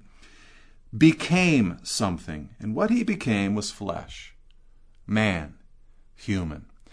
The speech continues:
It's not that he gave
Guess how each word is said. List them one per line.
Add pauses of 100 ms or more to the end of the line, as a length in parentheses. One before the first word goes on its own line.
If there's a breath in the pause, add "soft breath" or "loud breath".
(240 soft breath)
It's
not
that
he (1400)
gave